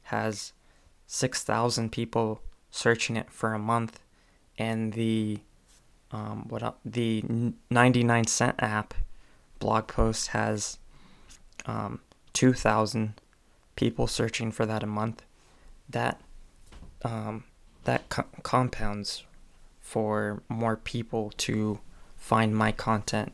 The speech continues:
and subscribe. And it's just, it's not only, um, eight thousand people between the two subjects,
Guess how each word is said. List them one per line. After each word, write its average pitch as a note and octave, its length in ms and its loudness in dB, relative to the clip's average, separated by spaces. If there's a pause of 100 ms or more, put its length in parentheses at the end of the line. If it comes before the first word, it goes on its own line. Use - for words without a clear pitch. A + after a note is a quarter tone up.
(140)
and G#2 220 -4
subscribe. - 640 2 (680)
And A2+ 160 4
it's A2+ 200 2
just, - 400 0 (480)
it's - 160 -2
not B2 180 6
only, A2 420 2 (760)
um, G#2 400 -4
eight A2+ 220 0
thousand G#2+ 380 2
people A2+ 360 4
between A2+ 400 0
the G#2+ 80 -2
two A2 260 -2
subjects, A2 640 -2